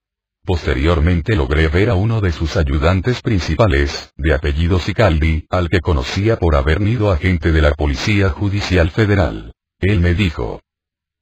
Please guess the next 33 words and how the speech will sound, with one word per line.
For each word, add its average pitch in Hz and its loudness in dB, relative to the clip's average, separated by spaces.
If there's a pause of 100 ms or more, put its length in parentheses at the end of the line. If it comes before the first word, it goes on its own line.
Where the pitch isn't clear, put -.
"Mira, 113 0
pinche 101 -2
Pepe, 107 0
mi 85 2
general 85 0
Durazo 82 2
me 104 -2
comunicó 92 0
que 95 -2
te 71 -4
vayas 78 0
a 78 2
ver 80 2
al 87 0
arquitecto 85 -2
Roseu 92 -2
de 107 -2
la 76 2
Lama, 92 2
que 85 0
fue 113 0
nombrado 113 2
secretario 113 0
de 101 2
Turismo, 90 0
para 67 -2
que 78 -2
le 76 2
formes 104 -2
su - -2
equipo 90 0
de 113 2
seguridad". 95 0